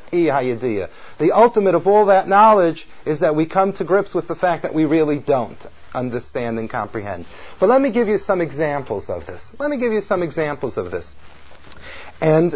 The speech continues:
one of the ways of giving this example, I'm gonna use a certain, a certain example which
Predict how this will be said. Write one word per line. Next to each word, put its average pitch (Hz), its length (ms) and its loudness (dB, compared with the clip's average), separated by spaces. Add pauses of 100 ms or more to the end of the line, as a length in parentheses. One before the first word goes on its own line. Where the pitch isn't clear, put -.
(100)
one 196 320 4
of 262 120 4
the 214 80 6
ways 196 320 6
of 151 140 -4
giving 196 300 4
this 160 220 -2
example, 165 800 2 (320)
I'm 156 220 2
gonna 180 140 2
use 233 380 0
a 175 60 -4
certain, 175 680 -2
a 156 120 -2
certain 180 340 -2
example 151 640 0
which 139 280 -2